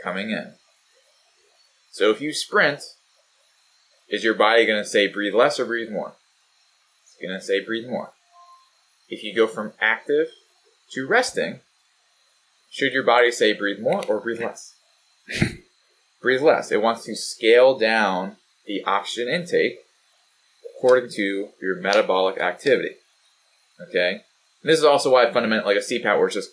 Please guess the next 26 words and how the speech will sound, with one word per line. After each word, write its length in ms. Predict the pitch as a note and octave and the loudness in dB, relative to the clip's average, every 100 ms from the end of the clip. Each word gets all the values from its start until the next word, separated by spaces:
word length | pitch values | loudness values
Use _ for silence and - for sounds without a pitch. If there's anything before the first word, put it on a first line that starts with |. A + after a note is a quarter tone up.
| - | -4
constant 540 | A#2 A2+ - G#2+ F#2+ - _ _ | -2 -2 -2 -6 -6 -12 _ _
amount 400 | G2+ G#2 G#2 G2 | -6 -2 0 0
of 140 | F2 E2+ | -4 0
air 280 | G2+ G#2 G#2 | 4 6 6
and 100 | F#2 | 4
oxygen 640 | G#2 G#2 - F2+ F2 F2+ - _ _ _ _ _ _ _ _ - | 2 0 -2 -8 -8 -10 -16 _ _ _ _ _ _ _ _ -12
becomes 300 | B2+ E2+ - | -8 -8 -6
a 40 | |
problem, 380 | - A2+ E2 - _ _ - | -2 -2 -2 -10 _ _ -8
right? 220 | E2 F2+ | -4 -4
'Cause 140 | F#2 | -2
it, 120 | F2 - | -2 -2
it 400 | - - E2 D#2 | -4 -6 -4 -4
needs 260 | F#2+ F#2+ | -4 -6
to 80 | F#2 | -6
be 240 | F2+ F2+ F2 | -8 -8 -2
delicately 520 | F#2+ F#2+ F#2 G2 F#2 | 2 2 0 -4 -4
matched. 280 | E2 - - | -6 -10 -10
Okay, 200 | - - | -6 -2
so 120 | G#2+ | 0
that's 180 | - B2 | 0 0
normal, 260 | B2+ C3 | 0 2
healthy 260 | A#2+ A#2+ G2+ | 2 2 0
person. 340 | F2 C2 - - _ _ _ _ _ _ _ _ _ _ _ _ _ _ - | 0 -2 -4 -20 _ _ _ _ _ _ _ _ _ _ _ _ _ _ -6
Sleep 180 | - D3+ | 0 4
apnea. 440 | F3 - G2+ - | 4 4 0 -10